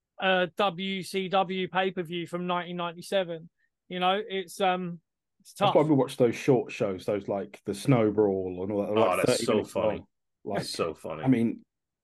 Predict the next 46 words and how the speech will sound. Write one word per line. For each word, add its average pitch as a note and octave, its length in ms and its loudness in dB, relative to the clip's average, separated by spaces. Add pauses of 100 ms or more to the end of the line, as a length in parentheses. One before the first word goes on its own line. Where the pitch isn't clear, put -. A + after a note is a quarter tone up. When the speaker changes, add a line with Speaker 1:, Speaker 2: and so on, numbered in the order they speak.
(160)
Speaker 2:
uh, C3 260 4
like, B2 200 2
some C#3 160 6
of B2 60 8
the A2+ 80 6
worst B2 440 4
T A#2+ 200 4
V A#2 100 2
you G#2 200 -2
can G#2 160 -2
actually G2+ 320 -4
watch. G2 420 -2 (760)
But - 180 0
we A2 80 -2
had A2+ 200 2
to G#2 280 2 (120)
find G2+ 320 0
something G2+ 380 0
in G#2 120 2
it. G2 140 -4
Like, G2+ 220 -2
and C3+ 240 2 (100)
yeah, C#3 180 2
if G2+ 140 -4
we D#3 100 2
can D3+ 160 0
find C3+ 280 0
some A#2+ 140 -2
more B2 220 0
of G#2+ 120 -4
those G#2+ 280 -2
terrible G#2 480 -6
shows, - 500 -8 (920)
like, - 120 -4
I'm A2+ 180 4
happy A2 280 0
to G2+ 120 -10
sit A2 200 -2
and G2+ 140 -6
watch G2 180 -6
those G2 240 2
for F2+ 340 -2
half F#2+ 220 0
an G#2 80 -4
hour F2 240 -4
or F2 60 -12